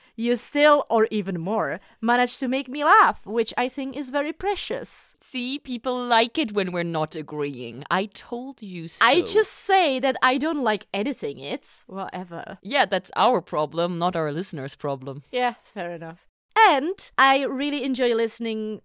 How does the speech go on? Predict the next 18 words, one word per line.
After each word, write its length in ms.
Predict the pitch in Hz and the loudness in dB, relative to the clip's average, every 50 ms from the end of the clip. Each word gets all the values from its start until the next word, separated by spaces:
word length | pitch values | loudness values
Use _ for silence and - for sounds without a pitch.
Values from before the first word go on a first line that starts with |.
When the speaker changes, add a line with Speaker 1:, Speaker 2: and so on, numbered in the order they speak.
| _ _ _ | _ _ _
Speaker 1:
to 120 | - - 208 | -10 -8 -8
you 320 | 190 180 185 220 226 220 | -8 -6 -6 -4 -4 -6
two 260 | 214 - - 196 190 | -6 -6 -6 -6 -6
rumbling 540 | 185 175 196 196 196 190 190 190 185 175 175 | -4 -2 -2 -2 -2 -2 -4 -4 -4 -6 -6
and 160 | - 180 175 165 | -8 -8 -8 -8
discussing 680 | 180 - - - - 185 180 - - 190 180 175 180 - - | -10 -12 -12 -8 -6 -6 -6 -6 -6 -8 -8 -8 -8 -8 -6
and 260 | 185 175 180 180 170 | -6 -6 -6 -6 -6
disagreeing 1120 | 151 196 214 - - - - 214 190 143 202 208 247 247 247 226 180 160 165 165 175 190 190 _ _ _ _ | -4 -4 -4 -4 -4 -8 -8 -8 -8 -8 -6 -6 -6 -6 -6 -6 -6 -6 -6 -6 -8 -10 -12 _ _ _ _
most 380 | - 196 208 220 214 202 - - | -6 -2 -2 -2 -2 -2 -4 -6
of 80 | 190 | -8
the 100 | 170 180 | -8 -8
time. 380 | - - 165 147 135 135 160 170 - | -8 -6 -6 -6 -6 -6 -12 -12 -8
My 140 | 180 180 175 | -4 -4 -2
head 220 | 190 170 170 - | -2 -2 -4 -4
screams, 420 | - - - 196 190 190 202 - - - - - | -6 -6 -4 -2 -2 0 -2 -4 -6 -8 -4 2
'Yes, 460 | 330 415 480 480 427 - - - - _ - | 4 6 6 6 4 2 -2 -6 -8 _ -2
yes, 380 | 294 392 480 494 466 - - 508 | 2 6 6 6 6 4 0 -2
exactly,' 760 | 427 320 359 302 508 523 523 - - 330 320 285 233 226 | -2 0 2 4 6 6 4 4 -2 -2 0 0 0 0